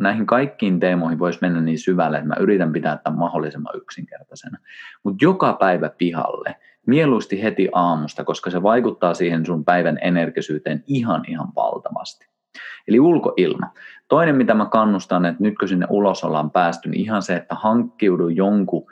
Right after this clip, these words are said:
tommosen, jos ei nyt suorastaan metsän, niin jonkun puualueen, jonkun puistoalueen, jonkun, ää, vesistön lähelle, koska se on niin siistiä ja puhistavaa, että kun me saadaan vähäkään enemmän sitä luontoa siihen meidän ympärille, niin sillä on iso vaikutus jo.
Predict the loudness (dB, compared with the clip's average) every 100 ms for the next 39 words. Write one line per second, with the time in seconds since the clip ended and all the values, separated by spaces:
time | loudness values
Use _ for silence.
0 | -20 -20 -20 -4 -2 0 -2 2 2 2
1 | 2 2 2 0 2 2 0 -2 2 2
2 | 2 -2 -4 0 2 2 0 -2 2 2
3 | 4 2 2 0 0 0 0 0 0 4
4 | 4 2 -2 0 0 0 -2 0 2 2
5 | 2 0 -2 -2 -2 -8 -18 _ -4 -2
6 | -6 _ -20 -20 -20 _ _ _ -4 2
7 | 2 2 0 0 -2 0 0 0 0 0
8 | -2 -8 -8 -4 0 2 2 2 2 0
9 | -2 -6 -4 0 0 0 0 0 0 -2
10 | 0 -2 -4 -4 -2 -4 -10 -8 -6 -4
11 | -2 -2 -2 -2 -2 -2 -2 -2 0 -2
12 | -4 -6 -8 -12 -18 0 2 4 2 0
13 | -2 -2 -4 -4 -2 -2 -2 -2 0 -2
14 | -2 -6 -6 -4 -2 -2 -2 -4 -4 -2
15 | -2 -2 -8 -18 -18 -20